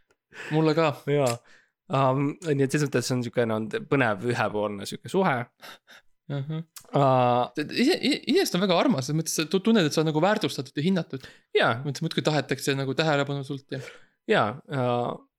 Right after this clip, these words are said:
Speaker 2: eriti tore on see, kui sa näiteks, äh, peale keskkooli ja enne ülikooli minekut mul jäi aasta vahele ja siis ma kirjutasin Kaitseväele,
Speaker 1: Mhm.
Speaker 2: et hei, et kuidas selle ülikooli asjaga on, et kas ma nagu saan pikendust või mitte. Et kui ma lähen nagu n-, järgmine aasta, siis nad ütlesid, et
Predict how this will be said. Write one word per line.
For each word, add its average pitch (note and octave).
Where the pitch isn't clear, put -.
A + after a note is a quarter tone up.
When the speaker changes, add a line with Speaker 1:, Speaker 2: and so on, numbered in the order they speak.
Speaker 2:
eriti C#3+
tore B2
on A#2+
see, B2+
kui A#2
sa A#2
näiteks, A2+
äh, G#2+
peale B2+
keskkooli A2+
ja A#2
enne B2+
ülikooli A2+
minekut A2+
mul G2+
jäi G#2
aasta A2
vahele G2+
ja G2+
siis G#2
ma G2+
kirjutasin G#2
Kaitseväele, A2
Speaker 1:
Mhm. D3
Speaker 2:
et -
hei, C3+
et A#2
kuidas D3
selle A2+
ülikooli A2
asjaga B2
on, A#2+
et G#2
kas A2
ma G#2
nagu G2
saan A2+
pikendust A2
või A2
mitte. C3+
Et A#2
kui A2
ma G#2+
lähen G#2+
nagu G#2
n-, C3
järgmine C#3+
aasta, G#2+
siis B2+
nad C3+
ütlesid, A#2
et G#2